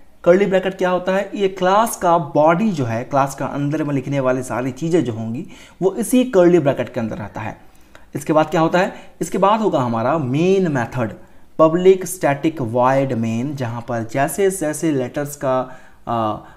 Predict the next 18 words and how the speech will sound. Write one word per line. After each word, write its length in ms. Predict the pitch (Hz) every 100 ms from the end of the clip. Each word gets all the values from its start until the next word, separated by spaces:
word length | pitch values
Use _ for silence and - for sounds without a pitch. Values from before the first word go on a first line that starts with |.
| -
आ, 160 | - -
लिखा 220 | 131 175
हुआ 260 | 156 135 120
है 180 | 147 190
कैपिटल 580 | 131 113 117 123 120 -
में 200 | 127 120
या 140 | 113
स्मॉल 340 | 107 - 131 120
में, 240 | 113 131
वैसे 320 | 143 170 214
ही 140 | 180 170
आपको 320 | 147 - 165 165 - -
as 200 | 160 165
it 100 | 139
is 200 | 135 107
लिखना 240 | 107 101
है। 220 | - 98 - - -
अगर 140 | 139